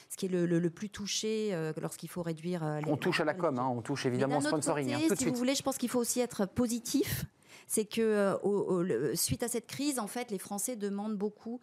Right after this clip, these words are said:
Speaker 1: à, aux marques d'être utiles. Effectivement, c'est cette quête de sens.
Speaker 2: Le sens.
Speaker 1: Il faut qu'elle soit utile. Et le sport est certainement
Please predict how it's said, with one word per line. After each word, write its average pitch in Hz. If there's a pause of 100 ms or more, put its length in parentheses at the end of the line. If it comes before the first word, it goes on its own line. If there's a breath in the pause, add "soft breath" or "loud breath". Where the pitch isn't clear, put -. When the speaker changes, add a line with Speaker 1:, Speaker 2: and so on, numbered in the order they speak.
(340 loud breath)
Speaker 1:
à, -
aux 196
marques 208
d'être 196
utiles. 202
Effectivement, 160
c'est 156
cette 147
quête 156
de 170
sens. 160
Speaker 2:
Le 147
sens. 147
Speaker 1:
Il 185
faut 220
qu'elle 214
soit 202
utile. 170
Et 208
le 214
sport 233
est 185
certainement 196